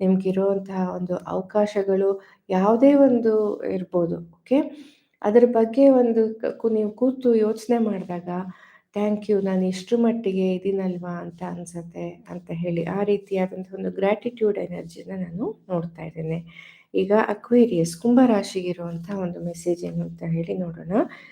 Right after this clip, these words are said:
ಕುಂಭ ರಾಶಿಗೆ, ಆಮ್, ಇರುವಂಥದ್ದು ಏನೋ ಒಂದು,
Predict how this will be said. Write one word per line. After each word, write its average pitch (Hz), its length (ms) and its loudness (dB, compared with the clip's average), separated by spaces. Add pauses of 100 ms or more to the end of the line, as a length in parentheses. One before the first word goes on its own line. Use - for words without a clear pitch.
(360)
ಕುಂಭ 285 320 10
ರಾಶಿಗೆ, 208 920 4 (120)
ಆಮ್, 175 880 2
ಇರುವಂಥದ್ದು 196 720 2
ಏನೋ 226 480 2
ಒಂದು, 226 340 2